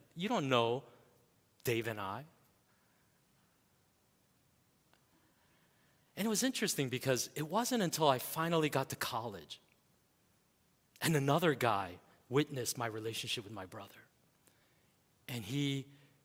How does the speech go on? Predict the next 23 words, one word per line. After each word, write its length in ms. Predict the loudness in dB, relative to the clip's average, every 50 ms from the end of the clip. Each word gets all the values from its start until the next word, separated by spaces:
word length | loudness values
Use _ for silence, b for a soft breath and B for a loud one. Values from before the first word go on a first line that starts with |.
| b b -8
called 340 | -6 -6 -6 -4 -6 -4 -4
me 120 | -2 0
out 240 | 0 0 0 0 -2
on 180 | -4 -6 -8 -12
it 140 | -16 -20 -20 _ _ _ _ _ _ -10
and 100 | -4 -4
said, 200 | -4 -4 -4 -8
"Man, 360 | -8 -10 -8 -8 -8 -10 -12 -14 _ _ _ b b b b b b b b b b
when 120 | -10 -6
I 100 | -4 -2
see 200 | 0 0 0 0
how 140 | 0 -2 -2
you 140 | -2 -4 -4
treat 240 | -6 -6 -6 -6 -10
your 100 | -12 -12
brother, 500 | -8 -6 -4 -4 -4 -4 -8 -14 -14 -14
it's 160 | -12 -8 -8
horrible. 560 | -10 -10 -12 -14 -12 -8 -8 -8 -10 -10 -16 -20 _ _ _ _ _ _ _ _ b b b b b b b b b b b b
You 160 | -8 -4 -2
have 180 | -2 -2 -2 0
so 320 | 2 2 2 2 0 -4
much 240 | -6 -6 -8 -8 -10
pride." 520 | -14 -10 -6 -4 -4 -4 -4 -6 -10 -16